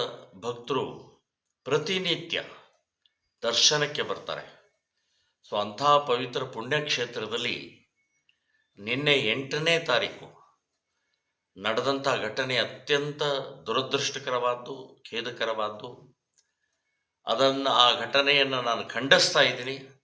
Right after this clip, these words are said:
ಆರು ಜನ ಭಕ್ತರ ಬಲಿ ತಗೊಳ್ತು. So, ಆ ಹಿನ್ನೆಲೆಯಲ್ಲಿ ನಾನು ಹೇಳೋದು, ಇದಕ್ಕಿಂತ ಹಿಂದೆ ವೈಕುಂಠ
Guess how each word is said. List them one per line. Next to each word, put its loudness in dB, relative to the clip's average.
ಆರು 10
ಜನ 6
ಭಕ್ತರ 4
ಬಲಿ 4
ತಗೊಳ್ತು. -8
So, 2
ಆ 8
ಹಿನ್ನೆಲೆಯಲ್ಲಿ 4
ನಾನು 6
ಹೇಳೋದು, 6
ಇದಕ್ಕಿಂತ 2
ಹಿಂದೆ 8
ವೈಕುಂಠ 0